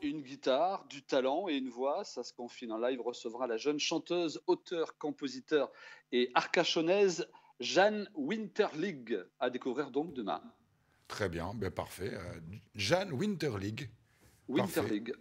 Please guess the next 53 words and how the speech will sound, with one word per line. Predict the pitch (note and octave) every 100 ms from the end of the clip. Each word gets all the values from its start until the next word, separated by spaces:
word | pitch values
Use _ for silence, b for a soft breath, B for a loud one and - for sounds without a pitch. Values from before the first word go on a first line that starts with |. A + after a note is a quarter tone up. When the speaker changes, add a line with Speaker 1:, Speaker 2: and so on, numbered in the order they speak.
| -
Speaker 2:
Du | F2 A#2+
talent, | A#2+ A#2+ C3 E3 D3+
une | C3
guitare, | A#2 A2+ C#3 D3 C#3+
une | B2+
belle | A2+ A2
voix, | G#2 C3+
des | B2 G#2+
chansons. | G#2+ F#2 A#2 C3+
Donc | A#2
c'est | - G#2
demain | F#2 G2+ G2+ C3+ B B B B B
dans | B2 C3+
Ça | D#3+
Speaker 1:
Tout | C3
ce |
Speaker 2:
se | C#3+
Speaker 1:
qu'on | G#2
aime. | F2+
Speaker 2:
confine, | - F#3 F#3+
euh, | D3+ C#3 C3 B2 A#2 A#2 A#2+
en | C#3+ D#3
live. | C#3+ F#3+ F#3 A#2 B B B
Et | B2 E3 F3+
bien | C3 D3
évidemment, | C#3 C3 A#2+ A2+ D#3+
donc | E3 B2 C3+ A#2
maintenant | G#2+ C3
qu'il | C#3 A#2+
a | A#2+ A#2+
un |
mois | B2 A#2+
de | G2+
plus, | - D3+
c'est | D#3+ B2
sûr, | G2 C3 D3+ G3 - B B
Patrick | - - C#3 A2
Legac | G2+ D#3
peut | - B2+
officiellement | C#3 A2 C3 A2+ G#2 D#3
ce | -
soir | G2+ D3 C#3
s'engager | B2 G2+ F#2+ C3 E3 B B
à | - B2+ D#3+ G2+
vous | F#2+ D3
faire | - C3+
partager | - - - G#2 B2+ -
un | C3 C3+
de | A#2
ses | - A2
morceaux | A2 - C#3 C#3+
à | D#3+
lui, | D3+ C3+ E3